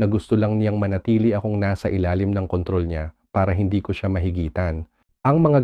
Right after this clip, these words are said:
ganitong tao ay hindi lang gustong impluensyahan ang kilos mo, kundi dominahin pati ang iniisip at nararamdaman mo. Gumagamit sila ng guilt, hiya, o matatamis na salita para gawing dependent ka sa kanila.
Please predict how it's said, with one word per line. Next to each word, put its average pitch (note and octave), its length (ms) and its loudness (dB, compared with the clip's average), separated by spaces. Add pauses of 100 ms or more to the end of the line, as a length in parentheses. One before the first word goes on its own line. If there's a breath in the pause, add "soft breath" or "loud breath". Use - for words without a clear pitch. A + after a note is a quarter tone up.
ganitong A#2 280 2
tao G2 320 0
ay F#2 160 0
hindi G#2 320 2
lang B2+ 240 0
gustong G#2+ 400 -2
impluensyahan G2+ 800 -2
ang E2 160 -6
kilos G#2 400 0
mo, E2+ 240 0 (160)
kundi A2 400 4
dominahin G#2 560 0
pati G#2 320 0
ang F#2+ 160 -2
iniisip A2 560 -2
at - 160 -10
nararamdaman F#2 640 0
mo. D#2+ 320 -2 (280)
Gumagamit A2 680 4
sila G#2+ 240 2
ng F#2+ 240 0
guilt, C#3 400 6 (240)
hiya, C3+ 480 2 (240)
o A2 80 2
matatamis G#2+ 640 0
na A2+ 80 -2
salita G2 480 0
para G#2 320 0
gawing G#2 320 2
dependent F#2+ 560 0
ka F#2+ 160 -2
sa - 80 -10
kanila. F2 520 -2